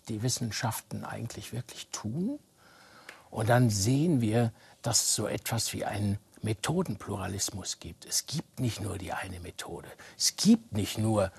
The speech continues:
Falsifizierbarkeit. Es gibt nicht nur Quantifizierung. Es gibt viel mehr. Und deswegen muss man sagen,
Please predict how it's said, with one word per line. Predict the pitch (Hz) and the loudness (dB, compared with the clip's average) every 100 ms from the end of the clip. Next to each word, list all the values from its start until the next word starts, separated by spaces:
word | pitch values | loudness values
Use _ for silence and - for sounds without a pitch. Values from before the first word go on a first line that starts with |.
| - - _ _ - | -20 -20 _ _ -4
Falsifizierbarkeit. | - - - 101 95 - 107 - - 98 - 80 - - - - - | 2 4 4 2 0 -2 2 6 6 4 -4 -8 -8 -8 -8 -10 -6
Es | - - | 2 4
gibt | 117 247 - _ | 4 0 -2 _
nicht | 120 107 - | 2 2 2
nur | 107 107 104 92 | 2 2 2 0
Quantifizierung. | - - 101 - - 98 - - 90 87 85 - | -4 -4 -4 -6 -8 -2 0 0 -4 -10 -12 2
Es | - | 2
gibt | - 143 - | 4 0 0
viel | - 131 131 | 0 2 6
mehr. | 123 120 151 90 - - _ _ - - - - - - | 8 8 8 2 -4 -16 _ _ -14 -14 -12 -14 -16 4
Und | 131 123 101 101 | 6 6 4 6
deswegen | 127 139 - 147 147 139 | 8 8 10 10 10 12
muss | 127 143 - | 10 8 8
man | 135 127 | 6 6
sagen, | 110 107 127 131 131 | 6 8 10 10 8